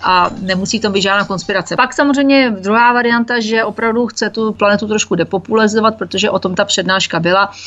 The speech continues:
že tady strašně produkujeme toho kysličníku a spotřebováme zdroje a tak dále a všichni ti, co se na nás dotahují, se chtějí dotáhnout, nikdo nechce zůstat někde níž, než kam se dostal ten západní svět a, eh, tak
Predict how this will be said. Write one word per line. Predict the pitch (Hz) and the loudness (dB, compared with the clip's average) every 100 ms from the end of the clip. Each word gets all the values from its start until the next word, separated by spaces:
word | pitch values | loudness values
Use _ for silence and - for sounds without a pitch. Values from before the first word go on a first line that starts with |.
| - - | -16 -8
že | - | -6
tady | 190 190 190 | -2 -2 -2
strašně | 196 185 196 | -2 -2 -4
produkujeme | 185 180 175 196 190 | -2 -2 2 2 2
toho | 185 185 170 | 0 0 0
kysličníku | 185 - 202 - 196 196 | -2 -4 -4 -2 0 0
a | |
spotřebováme | 190 180 - 190 185 180 175 | 0 -4 -2 2 2 2 -2
zdroje | 165 180 196 202 | 0 4 4 4
a | - | 2
tak | 180 175 | -2 -2
dále | 165 180 196 208 - - - - | 2 2 2 0 -6 -20 -20 -10
a | 185 | -6
všichni | - 180 208 | -4 -4 -4
ti, | 202 | -6
co | 180 208 190 | -6 -4 -2
se | - | -2
na | 196 | 0
nás | 190 190 | 0 0
dotahují, | 180 202 185 190 185 | -2 -2 -2 -4 -4
se | - | -8
chtějí | 180 208 | -4 -2
dotáhnout, | 170 165 190 185 196 196 196 202 | -2 0 2 2 0 -2 -2 -6
nikdo | 180 185 | -6 -6
nechce | 190 180 - 190 | -4 -6 -4 -6
zůstat | 180 - 196 175 | -6 -4 -4 -4
někde | 185 175 185 | -4 -2 -2
níž, | 180 190 196 - - - _ | 0 0 0 -2 -8 -20 _
než | 185 - | -4 0
kam | 196 | -2
se | - | -2
dostal | 185 180 196 | -4 -2 0
ten | 196 180 | 0 0
západní | 180 175 190 175 | 0 0 -2 -2
svět | 160 190 202 - - - _ - | -4 0 0 -2 -20 -20 _ 0
a, | 185 185 165 _ - 190 | 2 2 -2 _ -8 -2
eh, | 180 170 170 | 0 0 0
tak | 202 | -2